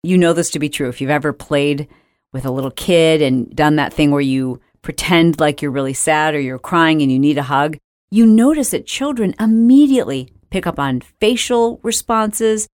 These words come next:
they pick up on body language, and they just immediately shift into, like, "I wanna take care of you."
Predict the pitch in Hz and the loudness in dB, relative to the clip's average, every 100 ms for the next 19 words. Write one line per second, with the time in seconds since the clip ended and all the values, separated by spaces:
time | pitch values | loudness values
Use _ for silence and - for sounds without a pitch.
0 | _ _ - 165 170 131 131 95 - - | _ _ -8 -4 -4 -4 -8 -10 -8 -6
1 | 240 240 233 226 226 233 226 - 208 214 | -2 0 0 0 2 4 2 0 0 0
2 | 196 220 180 - 254 247 - 220 220 247 | 2 0 0 -2 0 -2 -4 0 4 4
3 | 330 302 214 208 214 214 190 185 196 175 | 2 2 0 0 0 -2 -4 -4 0 0
4 | 175 - 185 185 165 165 - - 147 139 | -2 -2 0 2 0 -2 -8 -4 -4 -4
5 | 135 92 - | -4 -6 -8